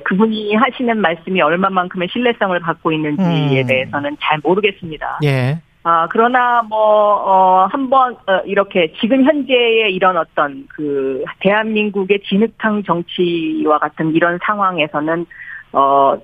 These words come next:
Speaker 1: 누구나 한 번쯤 생각해 볼 수 있는 이야기를 하신 것 아닌가. 저는 그렇게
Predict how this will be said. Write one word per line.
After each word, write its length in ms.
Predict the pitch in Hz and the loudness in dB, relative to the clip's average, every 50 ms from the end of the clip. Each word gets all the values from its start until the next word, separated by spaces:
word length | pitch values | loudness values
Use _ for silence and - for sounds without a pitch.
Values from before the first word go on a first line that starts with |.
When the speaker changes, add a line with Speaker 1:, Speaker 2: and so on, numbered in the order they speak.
| _ _ _ _ _ _ - 180 | _ _ _ _ _ _ -6 -2
Speaker 1:
누구나 440 | 185 196 185 214 233 254 269 269 262 | -2 0 2 4 4 4 4 2 2
한 200 | 247 285 269 247 | 0 -2 -2 0
번쯤 360 | 269 262 247 233 - 262 262 - | -2 -2 -4 -4 -8 -8 -4 -4
생각해 380 | 330 330 320 320 311 - 311 247 | -2 0 0 0 0 0 -4 0
볼 140 | 262 240 226 - | 0 -2 -2 -2
수 60 | - | -10
있는 320 | 226 208 208 208 185 175 170 | -8 -6 -4 -4 -2 0 0
이야기를 420 | 185 185 185 170 180 175 185 196 | 2 2 0 0 0 -2 0 0
하신 240 | 240 233 - 254 233 | -2 -2 -2 -4 -2
것 160 | 214 202 202 | 0 0 0
아닌가. 400 | 143 147 143 139 139 - 120 113 - - | -2 -6 -6 -8 -4 -2 -2 -2 -2 -4
저는 180 | 185 196 214 | -6 -4 -4
그렇게 760 | 202 - 190 185 - - 190 170 165 156 151 147 - - - | -2 -2 -4 -4 0 0 2 2 2 2 0 -4 -6 -8 -10